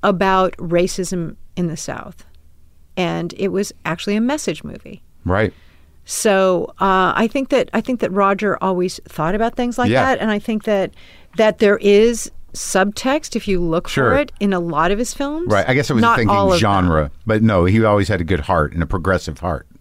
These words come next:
Speaker 1: Yes.
Speaker 2: about the message.
Speaker 1: And, and the fact that he hired women and that
Speaker 2: Yeah.
Speaker 1: women directed in the,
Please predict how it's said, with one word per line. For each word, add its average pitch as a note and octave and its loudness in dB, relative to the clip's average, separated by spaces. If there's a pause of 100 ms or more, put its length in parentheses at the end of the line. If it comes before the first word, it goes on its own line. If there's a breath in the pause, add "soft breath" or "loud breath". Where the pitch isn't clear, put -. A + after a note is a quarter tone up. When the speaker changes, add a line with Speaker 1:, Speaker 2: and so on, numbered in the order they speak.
(300 soft breath)
Speaker 1:
Yes. G2 -2
Speaker 2:
about F2+ 0
the E2+ -4
message. E2+ 2 (120)
Speaker 1:
And, - -4
and F#4 2
the F4+ 0
fact F4+ 0
that F4+ 0
he D#4 2
hired C4+ 0
women F3+ -2
and G#3 -2
that E3 0
Speaker 2:
Yeah. F#3 2
Speaker 1:
women B3+ 2
directed G3 0
in E3+ -2
the, D#3+ -6